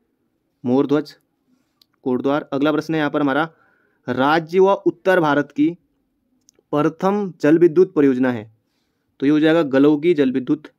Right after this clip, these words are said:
परियोजना, मसूरी में भट्टा फॉल पर उत्तर भारत की प्रथम जल विद्युत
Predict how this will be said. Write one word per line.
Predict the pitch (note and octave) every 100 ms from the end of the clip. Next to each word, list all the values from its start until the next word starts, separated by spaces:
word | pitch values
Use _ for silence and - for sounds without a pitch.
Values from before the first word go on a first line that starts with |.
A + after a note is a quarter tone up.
| -
परियोजना, | B2 C3 D3 E3 D#3+ -
मसूरी | B2 B2 C3+
में | C#3+
भट्टा | B2+ C3+
फॉल | C3+ C3+
पर | E3+ E3+ _ _ _ _ -
उत्तर | - - D3+
भारत | C3+ C3+ -
की | F3 F3+ _ _ -
प्रथम | B2+ B2+ D#3+
जल | C#3+ C3
विद्युत | B2+ E3+ F#3